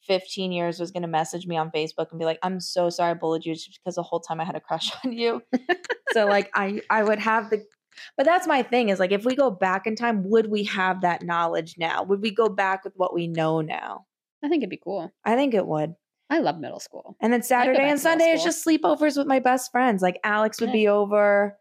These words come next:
Speaker 1: Like, we would just be swimming in the pool, making up games
Speaker 2: Mm-hmm.
Speaker 1: that did not make sense in the pool,
Speaker 2: Mm-hmm.
Speaker 1: going to a movie or the mall or both.
Speaker 2: Yeah.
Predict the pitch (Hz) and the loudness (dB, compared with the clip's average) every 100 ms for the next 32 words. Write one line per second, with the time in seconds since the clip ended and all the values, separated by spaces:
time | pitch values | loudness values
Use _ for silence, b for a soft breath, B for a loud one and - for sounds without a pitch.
0 | _ - 202 196 190 196 196 196 196 214 | _ 2 4 4 4 2 2 2 -2 -2
1 | 196 - 190 196 202 196 196 - 185 196 | -4 0 2 4 2 2 -2 2 2 4
2 | 190 175 196 196 190 180 170 175 185 185 | 2 0 0 0 0 -2 -2 0 -2 -2
3 | 190 190 185 185 190 185 - 190 185 202 | -4 -4 -4 -4 -4 -8 -4 -4 -4 -6
4 | 196 185 - 190 185 180 180 185 180 185 | -6 -6 -4 0 4 4 2 2 0 0
5 | 190 190 202 190 190 B B _ - 214 | -2 -2 2 2 2 B B _ -2 2
6 | 208 202 202 196 196 196 196 190 185 180 | 2 2 0 0 2 2 2 2 4 4
7 | 180 180 185 185 175 175 175 - 185 | 4 4 2 2 2 2 0 -4 -16